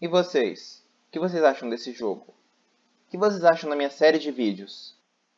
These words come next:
E o que vocês acham de, sei lá, mais vídeos sobre?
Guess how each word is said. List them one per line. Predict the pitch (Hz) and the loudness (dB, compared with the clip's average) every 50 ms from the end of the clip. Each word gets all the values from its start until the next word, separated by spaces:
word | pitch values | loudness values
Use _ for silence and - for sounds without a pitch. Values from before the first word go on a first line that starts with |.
| _ | _
E | - 139 | -2 -2
o | 143 | -2
que | 143 - 170 | 0 -2 -2
vocês | 160 170 170 175 165 151 131 120 | -2 -2 0 0 0 0 4 8
acham | 131 131 135 139 143 - - 139 139 - _ _ _ _ _ _ _ _ _ _ _ _ _ | 10 10 10 8 6 0 -4 -4 -6 -6 _ _ _ _ _ _ _ _ _ _ _ _ _
de, | 131 127 127 143 143 143 139 139 135 131 127 | -16 -12 -4 0 2 4 4 4 4 2 0
sei | 131 - - 165 160 151 | -2 -4 -4 0 2 4
lá, | 131 120 117 113 110 101 92 95 - - _ _ _ _ _ _ _ _ _ _ | 6 6 8 8 8 6 4 2 -4 -14 _ _ _ _ _ _ _ _ _ _
mais | - 185 185 185 175 147 | -4 0 0 0 0 0
vídeos | 143 139 147 143 127 135 135 | -2 -2 -2 -2 -2 -4 -12
sobre? | - - 139 117 104 98 95 92 92 92 | -8 -2 0 0 0 0 -4 -10 -12 -16